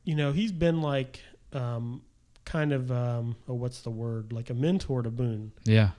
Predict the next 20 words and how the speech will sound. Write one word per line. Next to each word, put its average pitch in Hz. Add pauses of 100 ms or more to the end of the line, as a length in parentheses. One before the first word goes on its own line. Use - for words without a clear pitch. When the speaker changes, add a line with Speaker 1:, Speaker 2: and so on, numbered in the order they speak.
(140)
Speaker 1:
And 123
Boone 151
has 135
been 143
like 127
his 110
right-hand 135
man 131
and 120
Speaker 2:
Mm-hmm. 107
Speaker 1:
helping 123
him 131
with 127
everything 131
that 127
he's 131
been 127
doing. 131 (600)
Speaker 2:
Yep. 104
Speaker 1:
And 127